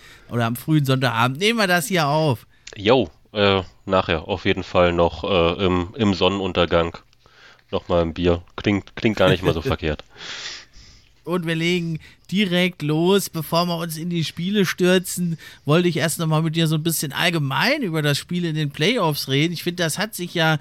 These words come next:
Speaker 1: wie das gesamte Spiel auch in der Regular Season, noch mal ganz schön gewandelt. Also ganz früher hat man ja gesagt, Defense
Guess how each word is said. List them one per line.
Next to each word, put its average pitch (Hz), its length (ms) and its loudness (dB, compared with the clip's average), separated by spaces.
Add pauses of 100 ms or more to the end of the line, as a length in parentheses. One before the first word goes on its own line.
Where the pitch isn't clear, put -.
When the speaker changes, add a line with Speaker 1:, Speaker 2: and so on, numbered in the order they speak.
(240)
Speaker 1:
wie 165 80 0
das 165 180 0
gesamte 165 540 0
Spiel 151 320 -2
auch 143 160 0
in 151 120 -4
der 143 140 2
Regular 165 460 0
Season, 156 460 -4 (260)
noch 147 120 -4
mal 156 140 -4
ganz 202 240 0
schön 185 300 0
gewandelt. 196 640 0
Also 156 220 0
ganz 156 300 -2
früher 175 320 2
hat 147 140 0
man 151 140 -2
ja 147 120 2
gesagt, 139 460 -2
Defense 170 640 0